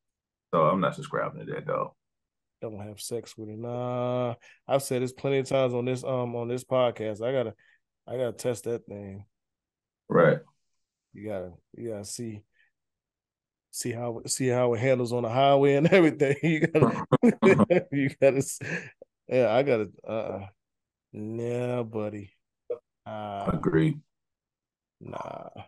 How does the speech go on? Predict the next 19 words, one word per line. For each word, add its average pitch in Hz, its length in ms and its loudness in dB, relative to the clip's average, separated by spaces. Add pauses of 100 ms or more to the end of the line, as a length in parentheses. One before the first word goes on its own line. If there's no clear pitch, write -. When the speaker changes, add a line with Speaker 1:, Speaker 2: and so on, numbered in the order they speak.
(1000)
Speaker 2:
Yeah, 160 220 6
man, 135 240 4
that's, 180 180 4
that's 226 240 0
all 127 200 4
I 113 80 0
got, 107 260 -2
bro. 123 380 0
I, 131 80 0
I - 20 -4 (320)
appreciate 139 640 -2
you. 123 180 -8 (360)
Um, 110 500 -6 (1300)
I'm, 127 180 -6
I'm 120 180 -6
excited, 135 480 2
ready 135 240 2
to 131 60 -2
get, 127 240 4